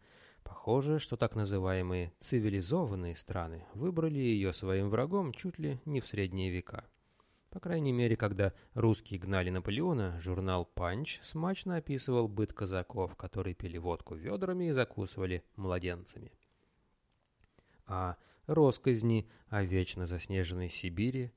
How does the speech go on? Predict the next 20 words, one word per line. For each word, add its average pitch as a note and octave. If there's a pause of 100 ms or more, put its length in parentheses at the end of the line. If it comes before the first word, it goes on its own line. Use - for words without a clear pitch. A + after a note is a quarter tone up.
(240)
о C#3
Москве, F#2+
по -
улице E3
которой C#3+
ходят B2+
медведи. G#2 (320)
Бред! A2 (420)
Но F#2+
ведь F#2+ (380)
печатают C#3
же, F2 (160)
не G2
стыдятся, D#3+
оболванивают D3+
публику. G#2+ (680)
Это -
ведь F#2+
так -
удобно G#2+